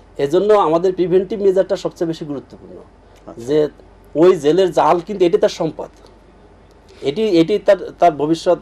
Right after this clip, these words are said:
Speaker 1: তা-, তার যে আয় রুজি যেটা হয় এই জাল থেকেই।
Speaker 2: আচ্ছা।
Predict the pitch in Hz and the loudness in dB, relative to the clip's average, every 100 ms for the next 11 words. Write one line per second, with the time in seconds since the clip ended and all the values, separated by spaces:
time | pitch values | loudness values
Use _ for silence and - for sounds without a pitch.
0 | 139 135 156 143 147 147 147 143 151 156 | -6 -6 -4 2 2 2 0 0 0 -2
1 | 156 165 139 117 117 123 147 139 117 90 | -4 -2 -2 -2 -2 0 0 -2 -12 -14
2 | - _ - 98 - | -20 _ -18 -18 -16